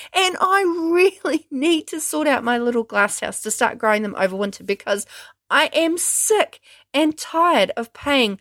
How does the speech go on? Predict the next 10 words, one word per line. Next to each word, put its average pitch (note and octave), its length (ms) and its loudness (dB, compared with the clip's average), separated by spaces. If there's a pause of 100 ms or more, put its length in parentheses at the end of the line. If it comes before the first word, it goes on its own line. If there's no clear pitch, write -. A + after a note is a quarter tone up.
(400)
big F#4 320 0
dollars C4+ 500 2
for C4+ 100 -10
something A#3 480 -2
that A3 140 0
is A3 180 -2 (140)
so - 880 0
easy A#3+ 400 0
to - 200 -14
grow. F3 500 0